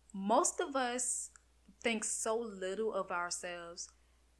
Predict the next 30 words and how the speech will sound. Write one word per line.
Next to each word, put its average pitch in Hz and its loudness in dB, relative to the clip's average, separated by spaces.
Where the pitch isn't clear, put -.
We 220 -6
often 220 2
tell 285 0
ourselves 190 -2
that 175 -2
we 208 -8
are 175 -2
not 220 0
worthy 214 -2
of 190 -4
being 185 -10
loved. 175 0
We 220 -4
tend 254 -2
to 240 -2
think 240 -2
that 190 0
we 208 -2
are 185 -2
not 190 -2
good 233 4
enough. 233 -2
We 214 -4
think 214 -4
that 185 -2
we 185 -6
are 175 -2
not 180 -4
smart 214 -2
enough. 226 -4